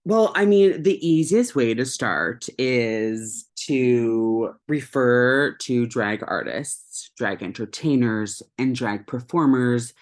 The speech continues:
calling them what I just said as examples. Just because I find, especially, and I don't know, I mean, you can speak to it in Ontario, but here in Newfoundland and Labrador, I find, especially when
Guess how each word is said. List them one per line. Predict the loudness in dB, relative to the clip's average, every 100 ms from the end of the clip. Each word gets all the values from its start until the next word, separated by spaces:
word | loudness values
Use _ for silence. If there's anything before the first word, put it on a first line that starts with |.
| -14 -6
calling | 0 4 6 6
them | 6
what | 4
I | 4
just | 2 0 0 -2 -6 -8
said | -8 -4 -4 -6 -6
as | -4
examples. | -4 -4 -6 -8 -14 -14 -18 -20 -18 -8
Just | -4 -4 -2
because | -6 -4 -2 -2 -2 -4 -8 -8 -16 -20 _
I | -2 0 0
find, | 0 -2 0 0 0 0 0 0 -2
especially, | -4 -2 -2 0 2 2
and | 2
I |
don't | 0 0
know, | 0 2 0 -2 -2
I |
mean, | 2 2
you | 2
can | -2
speak | -8 -6 -8
to | -4 -2
it | -2
in | -2
Ontario, | -4 -4 -2 0 2
but | 0 -4 -8
here | -10 0 2 2
in | 2 0 2 4 6 4 0 -4
Newfoundland | -4 0 0 0
and | 2
Labrador, | 2 2 2 2 2 2 -2 -4
I | -8
find, | -6 -4 -2 0 2 2 0 -2
especially | -6 -6 -4 -4 -2 -2 0
when | 0 -2 0 2 0